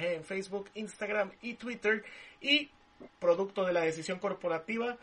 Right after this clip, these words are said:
eh, también en podcast. Mañana lo edito, se los prometo. Esto fue La Platicadita Friki.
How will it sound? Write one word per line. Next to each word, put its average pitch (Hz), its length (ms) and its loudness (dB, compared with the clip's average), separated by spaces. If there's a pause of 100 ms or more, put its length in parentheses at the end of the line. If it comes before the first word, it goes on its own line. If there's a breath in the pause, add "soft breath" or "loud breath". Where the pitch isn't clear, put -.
(320 soft breath)
eh, 156 300 4
también 185 540 2
en 185 200 -4
podcast. - 540 4
Mañana 208 340 6
lo 196 100 4
edito, 196 360 2
se 151 100 -6
los 147 100 -6
prometo. 185 480 0 (380 soft breath)
Esto 196 220 -2
fue 233 80 -2
La 214 100 2
Platicadita 190 560 -2
Friki. 196 320 -6